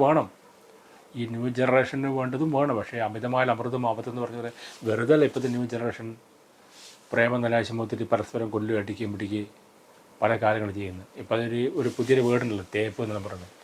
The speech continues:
നിങ്ങളോരോ പാട്ടുകൾ കേട്ട് തലന്തുവായിപ്പോയതാ. ഇതൊക്കെ പാട്ടാണോ? എത്ര നല്ല നല്ല പാട്ടുകൾ, അർത്ഥം നോക്കിയിട്ടൊന്നുമല്ല. ഇപ്പോൾ ഹിന്ദിയിൽ "കോര കോര മുക്കുട്ടിക്ക് കല കല ചസ്മ", അതിലെന്താ അർത്ഥമുള്ളത്? വെളുത്ത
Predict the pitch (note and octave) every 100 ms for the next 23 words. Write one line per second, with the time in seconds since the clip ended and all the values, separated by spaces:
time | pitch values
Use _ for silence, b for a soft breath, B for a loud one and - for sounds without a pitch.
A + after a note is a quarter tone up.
0 | B B - G#2+ A#2 B2 C3 A#2+ A#2 A#2
1 | B2+ B2 B2 B2 A2 A2+ A#2 A#2 G#2+ G2
2 | F2 - - - - - - _ _ _
3 | _ _ A#2 A#2 G#2 G2+ A2+ F#2+ F2+ -
4 | - - - - F#2+ - - B2+ A2+ G#2
5 | A2+ A2 G#2 G2+ G2+ G2+ B B - C#3+
6 | - A3 G#3+ E3+ D3 C3 G2 F2 A2 G#2+
7 | B2+ C3 C3 C#3+ C3+ C3+ B B B -
8 | A#2 C#3 C#3+ C#3+ D3 D3+ D#3+ B2+ - C3
9 | C3+ - A#2 - G#2+ A#2 A#2 C3+ B2 A#2
10 | A#2 - A#2 A#2 A#2 - - - A#2+ B2+
11 | B2+ B2 B2 A#2+ A#2+ - - - - _
12 | _ - - _ _ _ _ _ - -
13 | - - A#2+ B2